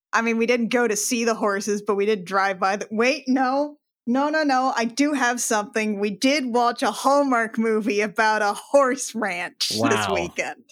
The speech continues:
Speaker 2: Wow. What have you experienced more of in the time between episodes? Horses or Sailor Moon?
Speaker 1: Well, because of the,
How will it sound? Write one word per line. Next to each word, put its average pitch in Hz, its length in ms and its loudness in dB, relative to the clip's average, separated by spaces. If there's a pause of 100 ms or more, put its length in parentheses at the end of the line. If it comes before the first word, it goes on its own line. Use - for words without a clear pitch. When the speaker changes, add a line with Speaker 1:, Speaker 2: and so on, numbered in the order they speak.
(300)
Speaker 2:
Wow. 95 360 -4 (420)
What 175 160 4
have 226 120 -2
you 233 240 0
experienced 170 760 0
more 143 300 2
of 90 260 -6
in 104 100 -4
the 107 80 -6
time 110 280 -2
between 101 280 -4
episodes? 87 720 -6
Horses 175 640 -2
or 113 80 -4
Sailor 101 320 -2
Moon? 76 300 -10 (460)
Speaker 1:
Well, 240 260 0
because 254 500 0
of 233 200 -2
the, 214 460 -4